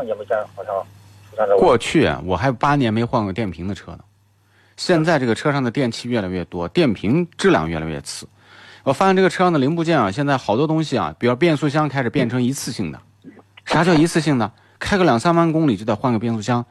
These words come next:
Speaker 2: 那可不就一次性的？
Speaker 1: 对，哦，对，我知道你说，我就想起来，我的朋友买了个帕萨特，也就跟我这个年限差不多。他在一七年的可能下半年，你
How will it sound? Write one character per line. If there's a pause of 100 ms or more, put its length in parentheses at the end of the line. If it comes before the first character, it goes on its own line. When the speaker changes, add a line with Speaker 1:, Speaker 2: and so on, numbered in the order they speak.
(120)
Speaker 2:
那
可
不
就
一
次
性
的？ (1300)
Speaker 1:
对，
哦，
对，
我
知
道
你
说，
我
就
想
起
来，
我
的
朋
友
买
了
个
帕
萨
特，
也
就
跟
我
这
个
年
限
差
不
多。 (640)
他
在
一
七
年
的
可
能
下
半
年，
你